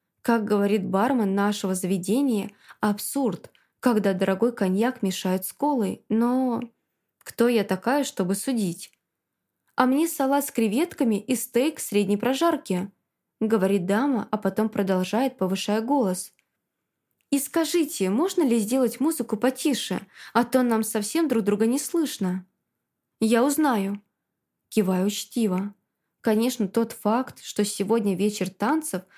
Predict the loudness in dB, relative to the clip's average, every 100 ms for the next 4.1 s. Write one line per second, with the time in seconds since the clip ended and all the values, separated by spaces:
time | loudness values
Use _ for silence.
0 | -6 -4 0 0 0 0 0 0 0 0
1 | -4 -2 -4 0 0 0 -2 -4 -2 0
2 | 0 0 0 0 -2 -6 _ _ -4 -2
3 | 0 0 0 2 2 2 0 0 0 -2
4 | -4